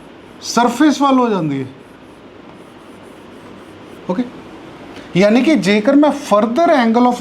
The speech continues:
incidence increase ਕਰੂੰਗਾ, ਤਾਂ ਜਿਹੜੀ ਲਾਈਟ ਹੈ ਨਾ, ਇਹ ਕੀ ਹੋਊਗੀ, ਇਹਦੇ ਮੀਡੀਅਮ ਦੇ ਅੰਦਰ ਹੀ ਬੈਂਡ ਹੋ ਜਾਊਗੀ, ਮੁੜ ਜਾਊਗੀ,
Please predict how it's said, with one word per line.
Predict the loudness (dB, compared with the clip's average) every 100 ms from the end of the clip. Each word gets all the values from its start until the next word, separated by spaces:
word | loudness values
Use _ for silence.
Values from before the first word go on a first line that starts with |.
| 0
incidence | 0 0 0 0 -2 -2
increase | -2 0 2 2 0
ਕਰੂੰਗਾ, | -2 -2 -2 -2 -4
ਤਾਂ | -4 -6
ਜਿਹੜੀ | -4 -4
ਲਾਈਟ | -2 -2 -2 -2 -2
ਹੈ | 0
ਨਾ, | 0 -2 -8 -14 -4
ਇਹ | -4
ਕੀ | 0 2
ਹੋਊਗੀ, | 2 0 -2 -6 -8 -20 -20 -20 -20 -6
ਇਹਦੇ | -2 0
ਮੀਡੀਅਮ | 0 0 0 0 0
ਦੇ | -2 -2
ਅੰਦਰ | -2 -2
ਹੀ | -2
ਬੈਂਡ | -2 -4 -4
ਹੋ | -6 -6
ਜਾਊਗੀ, | -8 -10 -8
ਮੁੜ | -4 -4
ਜਾਊਗੀ, | -2 -6 -6